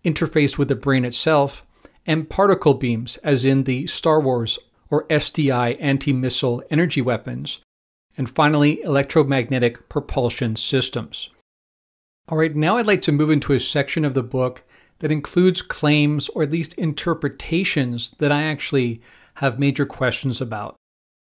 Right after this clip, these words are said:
And that has to do with the way that Corso seemed to assume,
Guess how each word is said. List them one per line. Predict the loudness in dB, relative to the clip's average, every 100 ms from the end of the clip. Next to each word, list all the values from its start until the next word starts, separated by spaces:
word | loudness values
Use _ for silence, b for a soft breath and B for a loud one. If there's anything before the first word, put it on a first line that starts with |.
| _
And | 0
that | 2
has | 0 0
to | 0
do | 2 2
with | 4 2 0
the |
way | 0 2 2
that | 0 -4
Corso | -6 -4 -2 0 0 0
seemed | -2 0 0 2
to | 0
assume, | 2 2 2 2 2 -2